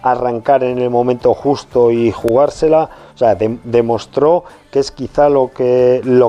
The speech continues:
que no transmitía a mucha gente, que es un ganador también, que,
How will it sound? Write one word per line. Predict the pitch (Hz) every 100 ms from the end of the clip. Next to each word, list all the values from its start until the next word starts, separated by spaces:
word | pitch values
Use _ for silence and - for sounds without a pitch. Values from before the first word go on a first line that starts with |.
| -
que | 123
no | 135 139 139 135
transmitía | 139 135 131 127 127 139 139 135 131
a | 127 127
mucha | 131 127 - 120
gente, | 143 143 165 170 - - _ _ -
que | 131
es | 151 -
un | 143
ganador | 135 113 113 123
también, | - 101 110 127 98 90
que, | - 95 98